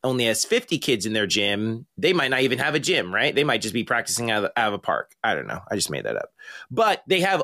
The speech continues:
a lot less, typically, they have less resources because they don't have as many kids. Now, I wanna say typically. There are a lot of gyms that have a lot less kids, but still have lots of resources for whatever reasons.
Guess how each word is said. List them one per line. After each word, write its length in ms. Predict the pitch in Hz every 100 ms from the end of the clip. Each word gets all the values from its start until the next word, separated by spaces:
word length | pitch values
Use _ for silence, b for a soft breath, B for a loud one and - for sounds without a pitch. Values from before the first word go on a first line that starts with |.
| -
a 60 |
lot 260 | 151 170 -
less, 440 | 143 139 131 - -
typically, 760 | 254 208 208 135 127 117 113 107 -
they 120 | 160
have 120 | 131
less 260 | 143 131 117
resources 880 | 123 117 107 95 98 92 90 - -
because 240 | 120 135 113
they 60 |
don't 120 | 117
have 120 | 117 107
as 120 | 113
many 200 | 117 104
kids. 720 | - 110 107 98 87 - - _ 131
Now, 360 | 127 98 - -
I 40 |
wanna 120 | 139
say 120 | 123
typically. 440 | 101 101 - - -
There 160 | 135
are 60 | 147
a 60 | 147
lot 180 | 135
of 80 | 120 _ -
gyms 320 | 131 113 98
that 80 | 101
have 260 | 104 92 - -
a 60 | 110
lot 300 | 113 113 - 117
less 260 | 113 -
kids, 520 | - 120 117 104 - -
but 120 | 110
still 160 | - 107
have 140 | 95
lots 200 | 101 -
of 60 | 92
resources 420 | 95 98 92 95
for 120 | 101
whatever 280 | 95 90 85
reasons. 400 | 87 76 76